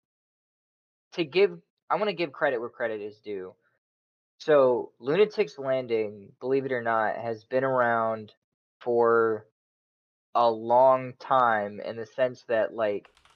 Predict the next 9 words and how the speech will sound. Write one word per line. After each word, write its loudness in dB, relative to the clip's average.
it, -6
I've 2
heard, 2
I've, 2
I've -2
heard 2
of -4
Lunatics -6
Landing -10